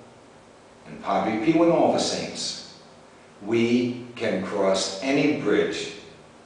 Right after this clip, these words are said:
no matter how difficult it may seem. We can climb any mountain, no matter how high or rocky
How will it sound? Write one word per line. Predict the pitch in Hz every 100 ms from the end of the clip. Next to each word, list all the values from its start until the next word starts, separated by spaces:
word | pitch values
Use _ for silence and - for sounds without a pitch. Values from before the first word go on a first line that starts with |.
| -
no | 87 92
matter | 95 95 92
how | 92 - - 120 120 127 -
difficult | 104 104 101 - - 98 98 -
it | 87 -
may | - 92
seem. | 92 - 92 78 - - - - - - - -
We | 98 98 95
can | 110 107 -
climb | 110 104 104 104 101 - - -
any | 147 160
mountain, | - 95 92 - - - - - - - - - - - - 85
no | 90
matter | 92 95 85 82
how | - - 80 -
high | - - 123 139 143 151 156 -
or | - - - -
rocky | - 110 113 120